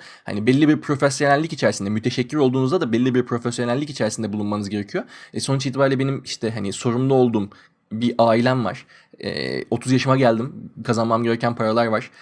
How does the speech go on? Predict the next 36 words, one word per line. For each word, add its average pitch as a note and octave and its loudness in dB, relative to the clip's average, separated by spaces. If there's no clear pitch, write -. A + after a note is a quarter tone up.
E, G2 -4
hayatımı A2 2
idame A#2 2
ettirebiliyor A#2 0
olmam A#2+ 2
gerekiyor. G#2+ -4
Dolayısıyla C3 2
hani G2+ -6
kariyerimi C#3+ 4
daha D3 2
iyi E3+ -2
nasıl D3+ 2
ilerletebilirim C3+ 2
diye C3 2
düşündüğüm C3+ -2
zamanlar D3+ 2
oldu. E3 2
Hani G#2 -4
ayrılmam C3+ 6
gerekiyor C3 2
mu B2+ 0
diye A2+ 2
düşündüm. A2+ -6
Ya G2 -6
ayrılmayı D3 4
değil G3+ 0
aslında A#2+ 0
bakarsan. B2 -4
Evet, C#3+ -4
ayrılmayı C#3 0
düşündüm D3 -4
diyemeyebilirim D3+ 0
belki G#2 0
o A2 -2
açıdan C3+ -2
ama F4 -2